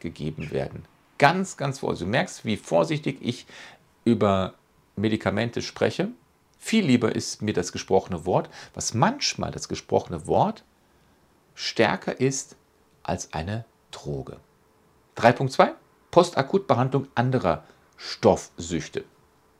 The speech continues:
Was ist postakut? Es ist die Behandlung, welche nach einer Stabilisierungsmedikation einsetzt. Also erstmal stabilisieren, dann therapieren. Kokain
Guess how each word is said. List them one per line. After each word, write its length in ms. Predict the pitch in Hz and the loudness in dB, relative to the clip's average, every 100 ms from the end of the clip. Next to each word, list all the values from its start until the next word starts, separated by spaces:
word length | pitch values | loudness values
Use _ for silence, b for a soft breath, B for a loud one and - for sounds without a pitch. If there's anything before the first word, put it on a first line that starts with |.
| _ - | _ -18
Was 180 | - - | -14 -10
ist 180 | - - | -10 0
postakut? 760 | 104 - - 98 - 92 - - _ _ B B B | 0 0 -8 -8 -2 0 0 -8 _ _ B B B
Es 140 | 147 | 0
ist 120 | 180 - | 0 -4
die 40 | |
Behandlung, 440 | 143 95 131 160 | -2 -2 -2 -2
welche 200 | 113 107 | 0 0
nach 240 | 107 101 - | -2 -4 -4
einer 260 | 92 90 87 | -6 -6 -8
Stabilisierungsmedikation 2250 | - 85 82 78 90 113 143 160 - - - - - 104 110 107 98 - 98 92 95 - - | -6 -8 -6 -8 -4 -2 -2 -4 -10 -20 -20 -20 -6 -2 0 -2 -6 -4 0 0 -2 -8 -10
einsetzt. 640 | - 87 82 - - - | -6 -6 -6 -6 -8 -8
Also 140 | - - | -4 0
erstmal 320 | 156 - 135 | 0 0 -2
stabilisieren, 840 | - - 78 69 107 214 214 226 - _ | 0 -4 -4 -4 4 6 6 2 -2 _
dann 240 | - 117 117 _ _ - | 0 2 0 _ _ -2
therapieren. 680 | 110 95 95 - 69 - - B B B B B B B B B B B B B - | 2 2 0 -2 -8 -8 -20 B B B B B B B B B B B B B 6
Kokain 560 | 220 214 196 185 214 | 8 12 10 10 8